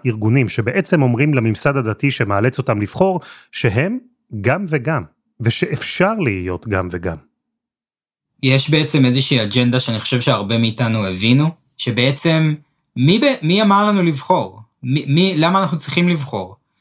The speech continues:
Speaker 2: מי מכריח אותנו לבחור? אין אף אחד שיכול להגיד שאנחנו לא חלק מהיהדות, זה לא, זה בעצם לא, לא שלו, להגיד לנו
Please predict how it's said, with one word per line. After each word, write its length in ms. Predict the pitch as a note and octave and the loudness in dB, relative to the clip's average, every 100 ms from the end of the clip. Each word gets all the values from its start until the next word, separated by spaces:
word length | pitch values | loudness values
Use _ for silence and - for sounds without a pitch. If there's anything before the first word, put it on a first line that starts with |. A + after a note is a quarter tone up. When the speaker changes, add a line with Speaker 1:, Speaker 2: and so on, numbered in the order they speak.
| _ | _
Speaker 2:
מי 60 | D3 | 2
מכריח 440 | E3+ C#3+ E3 D#3 | 4 4 0 0
אותנו 320 | C#3 C3 A#2+ A#2 | 0 -2 -2 -4
לבחור? 440 | G#2+ - A#2+ - _ _ _ _ _ _ _ - | -6 -6 -6 -8 _ _ _ _ _ _ _ -2
אין 120 | D#3+ | 0
אף 160 | E3 F3 | 0 0
אחד 200 | F3 D3 | -4 -2
שיכול 580 | B2+ - D3 D3+ D3+ - - | -4 0 2 2 0 -4 -4
להגיד 540 | A#2 A2 A#2+ D3 D#3+ | -2 -2 0 2 0
שאנחנו 440 | D3 A#2 B2 - C3 | -2 0 0 2 2
לא 120 | B2+ | 2
חלק 320 | - C3 C3 | 0 -2 0
מהיהדות, 480 | C3+ B2+ C3+ A3+ D3+ | 0 0 0 0 0
זה 140 | A#2 | -2
לא, 420 | A2 C3 D3+ D#3 - _ _ _ _ | 2 4 4 2 -4 _ _ _ _
זה 120 | A#2 | -2
בעצם 400 | A2+ C3 E3+ D#3 | 0 0 2 2
לא, 380 | D3+ E3 E3 E3+ | 4 4 2 0
לא 180 | C#3+ D#3 | 0 -2
שלו, 500 | - E3+ G3 A3 - _ | 0 0 2 0 -4 _
להגיד 380 | B2+ A#2+ A#2+ D3+ | -2 0 2 2
לנו 460 | D3+ F#3 F3+ D3 | 4 2 2 0